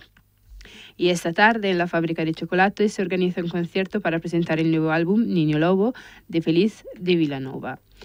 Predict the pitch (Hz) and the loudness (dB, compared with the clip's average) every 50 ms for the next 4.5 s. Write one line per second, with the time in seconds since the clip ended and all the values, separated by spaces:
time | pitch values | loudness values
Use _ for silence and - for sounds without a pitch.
0 | - - - - - - - _ - 202 202 - 214 196 190 - - 254 254 - | -20 -20 -20 -20 -20 -20 -10 _ 2 2 4 4 4 2 2 4 2 2 2 2
1 | 254 240 214 - 180 175 - 170 170 165 165 160 160 160 160 165 185 208 208 190 | 0 0 0 0 -4 -4 -2 -2 0 2 2 2 2 0 2 2 2 2 2 2
2 | 185 175 165 165 170 185 202 220 214 - - 202 165 160 160 - 151 156 160 165 | 0 0 0 0 0 0 0 0 -2 -2 -2 -2 -2 -2 -4 -4 -4 -2 0 0
3 | 175 185 202 214 - 208 175 165 160 151 151 151 151 175 170 170 160 175 185 196 | 2 2 2 0 0 -2 -2 -2 0 0 0 0 0 0 0 0 2 2 2 2
4 | 190 165 147 143 143 170 170 170 190 196 | 2 2 0 0 0 0 0 0 -2 -4